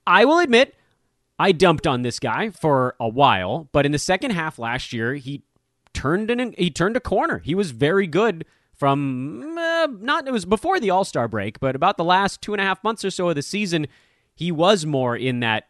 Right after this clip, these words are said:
sixty, seventy, eighty range, and, and that's about where you got him this year. So I'm gonna try to ask a, a, a clever question as opposed to just saying, "Tell me about Colin Sexton." Uh, where do you see his next potential step forward?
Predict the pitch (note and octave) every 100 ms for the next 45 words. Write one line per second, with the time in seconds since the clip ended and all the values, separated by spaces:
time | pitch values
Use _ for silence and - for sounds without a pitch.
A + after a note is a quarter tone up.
0 | _ - D#3 - C3+ A#2+ - C3 B2 A#2+
1 | A#2 A#2+ A2+ A2+ G2+ G#2 F#3 F3 D#3+ D3
2 | C#3 C3+ D3 D3 D3 C#3+ C3 B2+ C3 B2
3 | E3+ - C3+ A#2 - _ _ - - E3
4 | D3+ - - D#3+ D#3+ G3 G3 F3+ D#3+ -
5 | C3 B2 B2+ A2 G2+ F2 F2 _ _ _
6 | _ B2 - - G#3 G#3 F3+ - C#3 G#2
7 | - G#2+ A#2 A2 A2 C3+ B2 A#2 A#2+ A2
8 | C3 A2+ G#2+ B2 A#2 A2 G#2 - B2 A2+
9 | G#2+ D#3+ - A#2+ A2 - _ _ _ _
10 | C#3 C3+ C3 - - _ D3 C3+ G3 A3+
11 | A3+ G#3+ - - G3 G3 E3 E3+ C3 C#3+
12 | D3+ D#3 - - - - D#3 - E3 -
13 | D3 - - C3+ - - - C#3 G2 D#2+